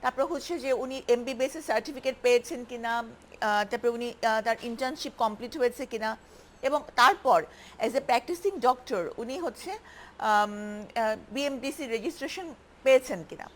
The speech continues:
তার উপর ডিপেন্ড করবে whether she is a doctor or not। সেটা স-, উনি হতে পারে অথবা যে কেউ হতে পারে। তো, আম, আমি বলবো যে আম-, আমি এটাই বলেছি এবং এটা সবার জন্য একই কথা প্রযোজ্য। কেউ ডক্টর কিনা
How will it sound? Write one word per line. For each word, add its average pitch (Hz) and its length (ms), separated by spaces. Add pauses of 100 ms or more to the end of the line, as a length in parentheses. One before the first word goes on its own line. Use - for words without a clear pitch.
(140)
তার 392 240
উপর 480 200
ডিপেন্ড 285 340
করবে 254 280
whether 240 280
she 247 200
is 226 80
a 208 40
doctor 208 360
or 247 160 (120)
not। 80 200
সেটা - 320
স-, - 160 (100)
উনি 294 220
হতে 392 200
পারে 262 280 (380)
অথবা 262 240
যে 277 220
কেউ 403 240
হতে 175 220
পারে। - 240 (580)
তো, 254 440
আম, 220 480
আমি 262 180
বলবো 254 360
যে 247 340
আম-, 240 260
আমি 262 280
এটাই 311 260
বলেছি 277 440
এবং 269 180
এটা 233 100
সবার 330 380
জন্য 427 200
একই 339 240
কথা 381 200
প্রযোজ্য। 185 580
কেউ 220 140
ডক্টর 214 420
কিনা 311 320